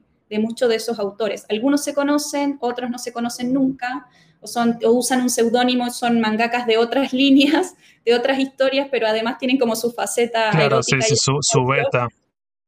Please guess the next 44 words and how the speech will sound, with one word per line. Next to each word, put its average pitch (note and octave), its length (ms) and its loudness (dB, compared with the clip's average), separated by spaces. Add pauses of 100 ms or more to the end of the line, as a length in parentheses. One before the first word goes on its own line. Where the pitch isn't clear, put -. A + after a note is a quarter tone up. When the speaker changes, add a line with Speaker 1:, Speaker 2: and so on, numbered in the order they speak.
(300)
Speaker 1:
Claro, A3+ 440 0
entonces, C4+ 380 -2 (180)
eh, B3 240 0
de A#3+ 80 2
lo A#3+ 140 0
que A#3+ 80 -4
nosotros B3+ 360 -6
sabemos, D#4+ 360 -2
de D4 80 -2
lo C4 100 -2
que A#3+ 100 -6
nosotros C4+ 360 -6
hemos, C4+ 320 -4 (120)
eh, A3+ 200 -4
llegado A#3+ 320 -2
a C#4 80 -2
conocer C4 480 -4
de D#4+ 80 -2
autores, E4 500 -4
sí D#4 140 -6
existen. - 520 -14 (280)
Pero, A3 180 0
por A3 100 -4
ejemplo, A#3 280 -4
no A3+ 80 -8
sé, A3 180 -4
mi G#3+ 160 -2
biblioteca A3 720 0
de, G3+ 460 -2
no G3+ 120 -8
sé, G3+ 260 -6
diez C#4+ 340 -4
títulos, D#4 840 0
Voice D4 300 2
Love, D4 240 2
escrito C4+ 440 -2
por C4 160 0
mujeres, B3+ 760 -2 (320)
uno D4 380 2
será B3 340 0
escrito A#3+ 420 -6
por A3+ 80 -4
un G#3+ 80 -6
varón. G#3 360 -12